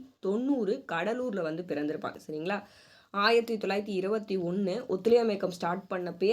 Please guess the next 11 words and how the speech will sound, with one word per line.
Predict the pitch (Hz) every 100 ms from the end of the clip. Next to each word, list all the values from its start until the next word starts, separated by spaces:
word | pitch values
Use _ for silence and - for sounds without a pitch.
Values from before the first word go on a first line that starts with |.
| -
அஞ்சலை | 180 208 214
அம்மாள் | 196 175
என்ன | 170
பண்ணியிருப்பாங்கன்னா, | 175 165 165 170 -
அவங்களோட | 247 185 196 170
பொது | 214 226
வாழ்க்கையை | 285 233 208 175
வந்து | 156 208
ஸ்டார்ட் | 170 160
பண்ணியிருப்பாங்க. | 147 147 147 -
சரிங்களா? | - 170 185